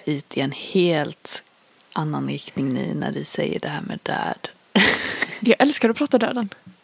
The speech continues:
Speaker 1: Ehm, jag s-, jag bara nämner det kort bara för att få det ur mitt system. Ehm, som du vet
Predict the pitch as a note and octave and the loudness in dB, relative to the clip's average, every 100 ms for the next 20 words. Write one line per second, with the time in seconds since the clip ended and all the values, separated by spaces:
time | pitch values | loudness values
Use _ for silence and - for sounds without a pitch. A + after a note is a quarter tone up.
0 | - C#4 C4+ C4 - - - - _ - | 0 2 0 -6 -12 -16 -20 -20 _ -2
1 | E3+ E3+ E3 D#3+ D#3+ D#3 D3+ - _ _ | 2 2 2 2 0 0 -4 -8 _ _
2 | _ _ _ _ - - _ F#3+ _ _ | _ _ _ _ -20 -20 _ -20 _ _
3 | - - - - - - F#3 - B3 G3+ | -10 -8 -8 -18 -20 0 2 4 6 8
4 | G#3+ G3 F3+ D#3+ D3+ D3+ - - - - | 8 8 6 4 2 0 2 0 0 0
5 | B2+ D3+ - - E3 D#3 - D3+ C#3 C#3+ | 0 0 -4 0 2 2 4 2 2 4
6 | - - - - - A#3 G3+ - - - | 4 4 2 2 0 -2 -8 -10 -14 -16
7 | - _ - - D#3+ D3 D3 - - E3+ | -18 _ -18 -2 0 0 -2 -2 2 4
8 | D#3+ E3 D#3+ D3 - - | 4 6 6 4 2 0